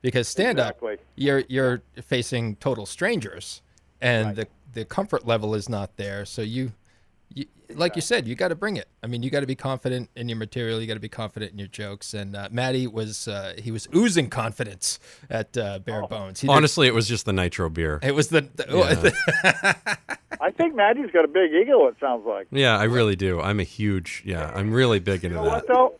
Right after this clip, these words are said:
Speaker 2: I, you know what, though, Maddie? I think it's true, though. You gotta have some, you gotta have a little bit of an ego.
Speaker 3: Really?
Speaker 2: Yeah, I mean, you got, you got, oh yeah, you gotta, you gotta be able to say, "You know what?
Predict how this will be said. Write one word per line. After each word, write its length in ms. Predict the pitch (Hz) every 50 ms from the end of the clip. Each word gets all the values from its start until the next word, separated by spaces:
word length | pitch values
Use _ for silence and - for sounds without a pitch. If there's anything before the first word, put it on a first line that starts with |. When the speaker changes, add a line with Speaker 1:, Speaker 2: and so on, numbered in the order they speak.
| _
Speaker 2:
I, 80 | 175 170 - _ _
you 100 | - 185
know 120 | 185 202 208
what, 200 | 202 214 226 - -
though, 100 | 226 190
Maddie? 320 | 165 165 156 147 156 156
I 80 | 160 170
think 280 | - - 220 202 - 202
it's 100 | 170 -
true, 220 | - - 196 220
though. 120 | 214 220 -
You 120 | 269 277
gotta 240 | 135 175 180 226 233
have 240 | 180 214 185 165 151 _
some, 220 | - 196 190 185 _ _ _ _ _ _ _ _
you 100 | 165 160
gotta 200 | - 220 247 269
have 200 | 196 226 233 190
a 20 | 190
little 240 | 175 180 196 196 185
bit 180 | 170 185 170 165
of 100 | 147 143
an 100 | 139 143
ego. 400 | 151 147 131 120 92 78 78 - _ _ _ _
Speaker 3:
Really? 460 | - 117 127 190 254 254 - - 113 -
Speaker 2:
Yeah, 120 | 120 110 107
I 20 | 113
mean, 120 | 127 139 139
you 80 | 143 147
got, 160 | 175 196 - - -
you 100 | 147 151
got, 120 | 175 208 - -
oh 120 | 202 262
yeah, 240 | 269 233 233 247 254 226
you 140 | 156 147
gotta, 300 | - 214 233 233 180 190 -
you 80 | 165 170
gotta 160 | 196 208 202
be 80 | 185 208
able 220 | 208 196 190 165
to 60 | - -
say, 140 | 190 170 165
"You 60 | 170
know 100 | 175 185
what? 280 | 190 196 196 208 - -